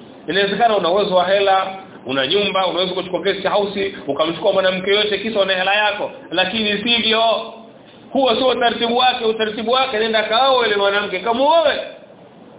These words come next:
Kwa hiyo Muislamu anafundishwa na hukumu za kisheria za Kiislamu. Mathalan, unaumwa. Unakwenda kufanya check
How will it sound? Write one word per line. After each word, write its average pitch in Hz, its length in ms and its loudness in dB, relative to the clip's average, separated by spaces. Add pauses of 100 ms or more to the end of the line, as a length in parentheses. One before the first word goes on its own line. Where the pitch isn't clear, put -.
(600)
Kwa 202 160 2
hiyo 254 500 0 (540)
Muislamu 214 1000 0 (160)
anafundishwa 220 800 0
na 220 100 0
hukumu 233 280 -2
za 214 100 2
kisheria 247 400 2
za 254 80 0
Kiislamu. 254 400 -2 (1120)
Mathalan, 165 460 -2 (500)
unaumwa. 170 640 0 (1300)
Unakwenda 165 400 0
kufanya 170 340 0
check 196 220 -2